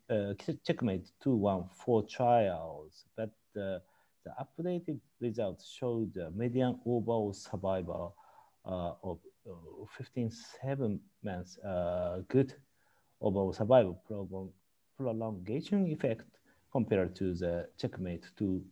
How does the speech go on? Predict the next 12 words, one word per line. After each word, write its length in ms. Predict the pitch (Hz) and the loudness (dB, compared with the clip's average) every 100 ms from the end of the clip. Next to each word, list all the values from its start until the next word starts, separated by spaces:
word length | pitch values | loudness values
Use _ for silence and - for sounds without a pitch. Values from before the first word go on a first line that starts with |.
| _ _ _ | _ _ _
one 200 | 95 85 - _ _ | -4 -4 -10 _ _
four 260 | - 117 87 - | 4 4 4 -4
or 880 | 98 90 87 87 82 80 78 73 71 - 107 | -4 -2 -2 -4 -6 -6 -8 -10 -12 -10 -8
Ipi-Nivo 520 | - 95 151 101 78 | -4 0 0 0 -6
trial. 440 | - 95 73 - _ _ - _ _ - - - _ | -4 -4 -4 -10 _ _ -20 _ _ -18 -18 -18 _
Furthermore, 880 | - 208 180 160 143 139 127 117 113 - 120 | 6 8 10 8 10 12 12 10 6 0 2
uh, 340 | 110 101 101 | 4 4 -2
high 580 | 101 - 170 170 165 113 - _ _ _ _ _ _ _ _ 127 | -8 -10 -2 0 0 -2 -8 _ _ _ _ _ _ _ _ 0
objective 560 | 113 107 113 - 98 90 - | 0 -2 -4 -4 -6 -6 -6
response 360 | 110 - 113 92 | -4 -2 -2 -2
rate, 240 | 95 90 90 | -6 -6 -8
high 280 | - 120 113 | 0 2 0